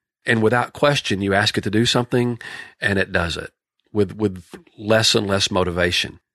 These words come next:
And so as a result, over time, your relationship gets more consistent as well. So th-, th-, in other words, bottom line is, know where your horse is in its rank in the herd, and then you very quickly and a-, as passively as need be or as assertively as need be,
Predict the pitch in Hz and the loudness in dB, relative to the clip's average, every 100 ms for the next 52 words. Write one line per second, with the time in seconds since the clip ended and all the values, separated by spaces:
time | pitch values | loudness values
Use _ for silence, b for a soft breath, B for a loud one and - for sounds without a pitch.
0 | _ 117 107 - 113 110 104 98 117 220 | _ -4 0 4 4 4 0 0 2 4
1 | 104 - - - - 107 92 104 98 113 | 2 0 -8 -8 -2 0 0 -2 0 2
2 | 160 180 - _ _ _ _ 117 113 110 | 0 -2 -10 _ _ _ _ -2 2 4
3 | 120 127 110 - 90 - 95 - 87 85 | 4 2 2 0 -2 -4 -6 -6 -6 -6
4 | 82 - - 85 - 85 - 82 80 82 | -8 -12 -10 -6 -6 -6 -6 -8 -6 -6
5 | 76 - _ _ _ - - 101 - - | -8 -12 _ _ _ -6 -2 -2 -6 -18
6 | - - - 127 127 110 101 120 175 180 | -20 -20 -4 0 2 0 0 2 2 2
7 | 156 143 117 85 90 101 110 147 151 147 | 2 2 2 -2 -6 -4 -2 0 -2 0
8 | 151 151 - 117 113 117 - - _ _ | 2 2 4 4 4 2 -2 -8 _ _
9 | 113 110 120 - 107 110 110 117 127 98 | -2 0 0 0 2 2 0 -2 -2 -2
10 | 85 87 98 - _ _ _ 110 107 101 | -2 -4 -8 -16 _ _ _ 2 2 4
11 | 107 127 127 - 113 107 131 - 156 147 | 4 2 0 -10 0 2 2 2 0 0
12 | 151 160 180 - _ _ _ _ - 107 | 0 0 -2 -10 _ _ _ _ -6 -4
13 | 98 98 95 95 92 92 101 90 - 117 | -4 -8 -8 -4 -4 -4 -6 -6 0 2
14 | 143 156 147 156 151 143 160 143 160 165 | 4 2 4 4 4 4 2 4 4 4
15 | 113 104 92 90 131 170 147 127 110 107 | 4 2 0 2 4 2 2 2 2 0
16 | 104 104 101 107 | -2 -2 -2 -2